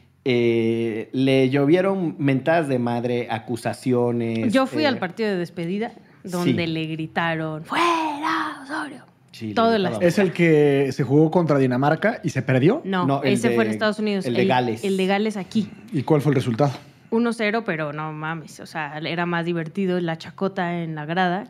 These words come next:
Speaker 2: que
Speaker 3: Ok.
Speaker 2: el partido.
Speaker 3: Ok.
Speaker 2: ¿No?
Speaker 1: Entonces, eh, la comentocracia futbolera, que en mucho se parece a la comentocracia política,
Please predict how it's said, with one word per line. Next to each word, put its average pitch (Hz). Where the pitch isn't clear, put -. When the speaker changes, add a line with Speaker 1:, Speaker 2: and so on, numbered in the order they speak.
Speaker 2:
que 165
Speaker 3:
Ok. -
Speaker 2:
el 110
partido. 165
Speaker 3:
Ok. -
Speaker 2:
¿No? 170
Speaker 1:
Entonces, 170
eh, 139
la 139
comentocracia 160
futbolera, 113
que 120
en 113
mucho 139
se -
parece 120
a -
la 107
comentocracia 104
política, 123